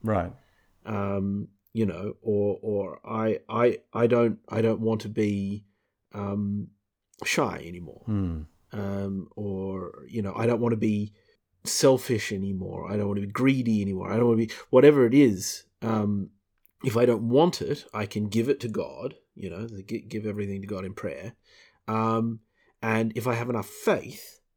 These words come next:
Speaker 2: God will take it away. And, and clearly I don't have enough faith because that never happened.
Speaker 1: <laughs>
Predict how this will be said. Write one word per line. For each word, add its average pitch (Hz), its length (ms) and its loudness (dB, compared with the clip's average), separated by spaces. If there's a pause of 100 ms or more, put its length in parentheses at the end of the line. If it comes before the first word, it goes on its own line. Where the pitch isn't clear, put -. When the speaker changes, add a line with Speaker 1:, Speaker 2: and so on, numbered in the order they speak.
Speaker 2:
God 113 260 2
will 107 120 -2
take 95 200 -6
it 98 80 -6
away. 110 460 -2 (160)
And, 101 180 -8
and 104 160 -6
clearly 127 400 6
I 107 80 0
don't 107 320 -2
have 104 160 -6
enough 95 180 -12
faith - 360 -6
because 92 220 -10
that 101 180 -10
never 98 280 -6
happened. - 380 -12 (400)
Speaker 1:
<laughs> - 80 0